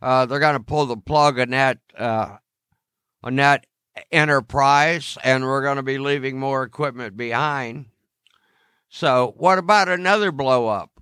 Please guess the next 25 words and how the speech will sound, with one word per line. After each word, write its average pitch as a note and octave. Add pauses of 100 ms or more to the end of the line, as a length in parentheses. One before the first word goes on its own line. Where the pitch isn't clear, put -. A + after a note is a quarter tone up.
(500)
Well, F3+
one B3
of B3+
the F#3+
ways F3
you D3+
get E3+
out E3+
of D3+
an C#3+
economic D3
downturn C#3+
is C3 (220)
consumer C#3+
spending, C3+
and A#2+
unfortunately, C#3+
this C3
country D3
for C3+
too E3
long C3+ (640)
has B2+
been, C#3+ (600)
uh, A#2